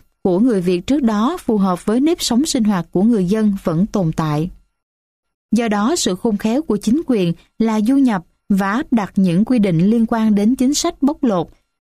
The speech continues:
còn các quan hệ xã hội khác vẫn để người dân tự điều chỉnh theo tập tục của mình.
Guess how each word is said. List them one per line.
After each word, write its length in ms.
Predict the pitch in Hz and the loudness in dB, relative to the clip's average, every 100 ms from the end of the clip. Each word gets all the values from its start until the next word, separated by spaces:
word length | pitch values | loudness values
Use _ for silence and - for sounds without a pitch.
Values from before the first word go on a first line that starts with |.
| - | -2
còn 180 | 214 202 | -2 -2
các 160 | 359 | -4
quan 160 | 285 233 | -2 0
hệ 180 | 202 175 | 0 0
xã 140 | 226 | 0
hội 200 | 226 160 | 0 0
khác 400 | 165 240 349 - | -2 -2 -2 -4
vẫn 160 | 180 202 | -2 0
để 120 | 185 | 2
người 220 | 240 180 | 2 2
dân 240 | 185 214 208 | 0 0 0
tự 240 | 185 160 | 0 0
điều 180 | 170 170 | 0 0
chỉnh 300 | 175 156 262 | -2 0 -2
theo 260 | - 220 185 | -2 -2 -2
tập 200 | - 175 - | -4 -8 -4
tục 160 | 160 - | -6 -2
của 120 | 160 | 0
mình. 280 | 214 175 | 2 2